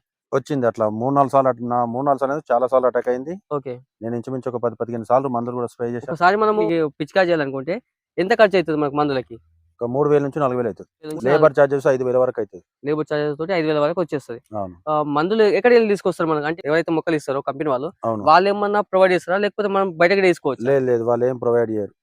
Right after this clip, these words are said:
Speaker 2: ఓకే.
Speaker 1: వాళ్ళు మొలక ఇచ్చేంత వరకే.
Speaker 2: మొల-
Speaker 1: మళ్ళీ మనం కాల్ చేస్తే కూడా వాళ్ళు అసలు ఎన్నిసార్లు చెప్పినా గానీ
Speaker 2: ఓకే.
Speaker 1: వాళ్ళు మనకు సరిగా రెస్పాన్స్ కూడా సక్-
Speaker 2: అట్లా అయినప్పుడు మనకు
Speaker 1: బయటికి ఇవ్వరు.
Speaker 2: ఒక ప్రాబ్లం కూడా వస్తుంది కదా. ఇప్పుడు వాళ్ళు ఇచ్చే మొలకలు కూడా ఏమన్నా డిఫాల్ట్ ఉంటే, అంటే, ఇప్పుడు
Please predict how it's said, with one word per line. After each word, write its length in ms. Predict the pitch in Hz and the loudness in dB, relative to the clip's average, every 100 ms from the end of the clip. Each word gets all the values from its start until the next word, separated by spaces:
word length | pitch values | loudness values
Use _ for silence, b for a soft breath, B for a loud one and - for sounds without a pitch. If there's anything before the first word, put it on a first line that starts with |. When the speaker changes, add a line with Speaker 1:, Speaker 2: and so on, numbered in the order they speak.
| - | -10
Speaker 2:
ఓకే. 100 | 131 | -4
Speaker 1:
వాళ్ళు 160 | 120 123 | -2 -2
మొలక 240 | 120 123 | -2 0
ఇచ్చేంత 360 | 139 127 135 131 | 0 2 2 4
వరకే. 280 | 131 113 | 4 2
Speaker 2:
మొల- 320 | 107 _ - - | -8 _ -2 0
Speaker 1:
మళ్ళీ 140 | 143 | 2
మనం 260 | 139 131 113 | 2 0 6
కాల్ 220 | 127 147 | 6 8
చేస్తే 220 | 147 139 | 4 0
కూడా 140 | 147 151 | 0 4
వాళ్ళు 160 | 143 | 4
అసలు 360 | 131 131 123 120 | 4 2 -2 -2
ఎన్నిసార్లు 380 | 120 127 143 131 | -4 0 0 0
చెప్పినా 260 | 131 135 | -6 -6
గానీ 240 | 131 147 190 _ - | -6 -6 -8 _ -12
Speaker 2:
ఓకే. 300 | 139 127 123 _ | -10 -10 -16 _
Speaker 1:
వాళ్ళు 580 | 123 127 123 117 113 113 | 0 0 0 -2 -4 -4
మనకు 260 | 110 113 - | -6 -6 -6
సరిగా 220 | 113 110 | -6 -4
రెస్పాన్స్ 380 | 110 - 127 120 | -6 -4 -6 -4
కూడా 140 | 123 | -6
సక్- 160 | 113 - - | -6 -6 -6
Speaker 2:
అట్లా 160 | 160 | -2
అయినప్పుడు 280 | 185 214 226 | -2 -2 0
మనకు 80 | 226 | 2
Speaker 1:
బయటికి 180 | 220 220 | 2 4
ఇవ్వరు. 140 | 214 | 2
Speaker 2:
ఒక 140 | 202 196 | 4 2
ప్రాబ్లం 420 | 190 - 180 214 | 0 -2 -4 0
కూడా 120 | 220 | 0
వస్తుంది 220 | 180 143 | 0 -4
కదా. 100 | 113 - _ _ - | -6 -10 _ _ -14
ఇప్పుడు 160 | 170 | -4
వాళ్ళు 140 | 170 165 | -2 -2
ఇచ్చే 360 | - 226 220 | 2 6 6
మొలకలు 380 | 214 202 196 208 | 4 0 0 2
కూడా 160 | 202 202 | 2 0
ఏమన్నా 380 | 196 190 196 185 | 0 2 2 2
డిఫాల్ట్ 400 | 175 202 196 180 | 2 2 2 2
ఉంటే, 160 | 165 | -2
అంటే, 220 | 156 170 | -4 -4
ఇప్పుడు 560 | 175 170 170 165 156 | -4 -2 0 4 2